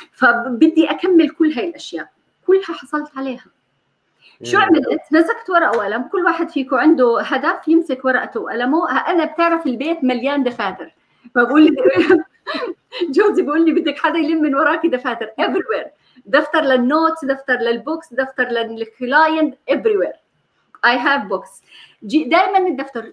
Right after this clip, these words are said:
Speaker 1: "إيش بدكم؟ انسوا الهاو." طب كيف بدي أوصل؟ أنا ما سألت كيف بدي أوصل، أنا مشيت أول خطوة وعارفة إيش بدي.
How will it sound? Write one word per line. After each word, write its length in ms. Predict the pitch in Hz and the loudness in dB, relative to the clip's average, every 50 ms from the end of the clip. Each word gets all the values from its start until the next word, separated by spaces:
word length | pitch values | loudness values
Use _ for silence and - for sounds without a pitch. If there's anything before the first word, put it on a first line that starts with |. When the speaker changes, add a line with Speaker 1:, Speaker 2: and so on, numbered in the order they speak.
| _ _ - | _ _ -4
Speaker 1:
"إيش 300 | 262 294 311 320 - - | -2 -2 -2 -4 -6 -8
بدكم؟ 400 | 220 254 190 - - 220 226 220 - | -10 -10 -12 -10 -8 -8 -8 -2 0
انسوا 280 | 339 - - - 349 294 | 0 0 0 0 0 0
الهاو." 400 | - - - 240 185 - - - - _ _ _ _ _ | 0 0 -2 0 0 -2 -2 -6 -14 _ _ _ _ _
طب 80 | - 233 | -8 -6
كيف 260 | - - 330 320 311 | -2 -2 -2 -2 0
بدي 120 | 220 247 | -2 -4
أوصل؟ 200 | - 240 - 262 | -4 -2 -2 -4
أنا 220 | - - 311 311 330 | -2 2 4 4 4
ما 200 | 330 - - - | 4 4 2 0
سألت 200 | 349 339 349 - | -2 -2 -2 -4
كيف 120 | - 277 - | -6 -8 -6
بدي 120 | - 220 | -6 -8
أوصل، 220 | - - - - 202 | -8 -8 -8 -10 -10
أنا 260 | - - 339 320 277 | -4 0 0 2 2
مشيت 360 | 254 262 262 - 339 339 320 | 2 0 -2 -2 -2 -4 -2
أول 260 | - 302 320 302 277 | -2 -2 -2 -2 -2
خطوة 380 | 269 - - - - 156 - - _ _ _ _ _ _ _ _ | -4 -6 -10 -12 -12 -14 -16 -18 _ _ _ _ _ _ _ _
وعارفة 480 | 202 214 185 254 294 320 311 - 311 - 247 | -6 -2 0 2 2 0 0 -2 -4 -2 -2
إيش 240 | 285 277 - - | -4 -4 -6 -10
بدي. 300 | 190 254 - - 349 - | -12 -10 -6 -6 -6 -6